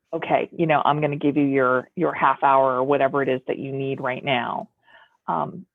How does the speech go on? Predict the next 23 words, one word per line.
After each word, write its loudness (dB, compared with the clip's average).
and 4
a 0
lot 2
of -10
that 0
comes -2
down -6
to -4
remembering 0
that 2
we 4
all 4
have -2
to -4
take -4
care 0
of -4
each -4
other -2
and 0
choosing 2
kindness. -2
Um, 0